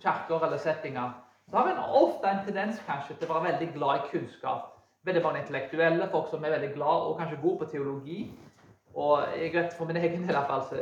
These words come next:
jeg er veldig glad i, i filosofien og teologien og, og, og det å lære da, og, og ta til meg kunnskap. Så dette her er, er kritikk som er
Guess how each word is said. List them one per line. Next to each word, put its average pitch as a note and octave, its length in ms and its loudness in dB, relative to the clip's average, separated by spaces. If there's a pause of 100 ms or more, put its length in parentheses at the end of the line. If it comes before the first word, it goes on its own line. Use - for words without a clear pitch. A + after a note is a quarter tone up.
(540)
jeg D#3 160 -2
er D#3 80 0
veldig C#3+ 280 2
glad D3 360 6
i, C#3 40 -6 (160)
i - 100 -14
filosofien C#3+ 720 -8
og C3 120 -10
teologien C3+ 560 -6
og, C3 260 -6
og, - 120 -2
og - 120 -4
det D#3+ 100 8
å E3 80 8
lære D#3 460 6
da, B2 80 0 (480)
og, - 160 -8
og B2 100 -10
ta D3+ 140 -4
til - 100 0
meg C3+ 160 -6
kunnskap. C#3 560 0 (380)
Så D#3 80 -4
dette D3+ 160 -2
her E3 180 4
er, C#3+ 240 0
er C#3 180 -4
kritikk E3+ 460 0
som D3 160 -8
er C3+ 160 -4